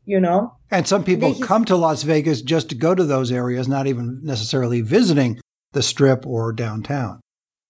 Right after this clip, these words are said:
Speaker 2: And that would,
Speaker 1: Absolutely.
Speaker 2: that would be the case in other cities as well, too. Do you start to see, because you're one of those trailblazers in this field, are you starting to see a close collaboration between scholars and those responsible for marketing tourism?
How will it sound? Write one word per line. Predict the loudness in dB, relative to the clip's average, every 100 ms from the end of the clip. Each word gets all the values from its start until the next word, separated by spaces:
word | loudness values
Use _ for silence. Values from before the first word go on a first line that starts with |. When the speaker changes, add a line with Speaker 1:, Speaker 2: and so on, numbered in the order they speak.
| _
Speaker 2:
And | -2 0
that | 2
would, | 0
Speaker 1:
Absolutely. | 0 -2 0
Speaker 2:
that | 0
would | 2
be | 2
the | 2
case | 2 0 0
in |
other | 2 2 0
cities | 0 0 0 -2
as | -2
well, | 0 0
too. | 2 -2 -2 _ _ -2
Do | 0
you | 2 0
start | -2 0 0 0
to | -4
see, | -2 0 0
because | -2 -4 -2 0 0
you're | 0 -2 -6
one | -4 0 0
of |
those | 0 -4 _ -4
trailblazers | 0 0 0 0 0 0 -4 -4
in | -4 -2
this | -2 -4 -8 _ _ _ _ _
field, | -6 0 2 0 -2 _ _ _ -2
are | 0 2
you | 0
starting | -2 0 -2 -2
to | -6
see | -4 -2 -2 -4
a | -8
close | -8 -2 0 2 -2
collaboration | -6 0 0 2 2 2 2 0 -2 -4 _ _ _ -8
between | -6 0 0 0
scholars | -2 2 4 4 2 2
and | -2 0
those | 0 0
responsible | -2 -4 0 0 0 -4 -6
for | -4 -4
marketing | 0 0 0 -2 -2 -2
tourism? | 0 0 0 -2